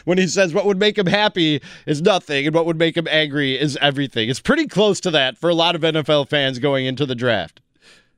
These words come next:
Patrick tweets in, says, "Packers have four Pat Connaughtons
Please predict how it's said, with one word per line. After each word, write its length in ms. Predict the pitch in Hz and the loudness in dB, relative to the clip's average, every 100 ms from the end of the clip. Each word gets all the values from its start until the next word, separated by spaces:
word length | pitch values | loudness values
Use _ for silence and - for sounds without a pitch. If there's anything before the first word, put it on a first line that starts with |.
| _ _ - | _ _ -4
Patrick 420 | 190 175 - 185 | -2 0 0 -2
tweets 320 | - 175 135 | 0 -2 0
in, 240 | 170 160 156 | 0 0 -2
says, 180 | 151 139 | -4 -4
"Packers 440 | 156 180 196 185 | -2 -2 -2 -2
have 160 | 175 151 | -2 -2
four 280 | - 185 202 | 0 0 0
Pat 300 | - 180 - | -2 -4 -4
Connaughtons 720 | 165 180 160 151 131 127 | -4 -2 -2 -2 -2 -6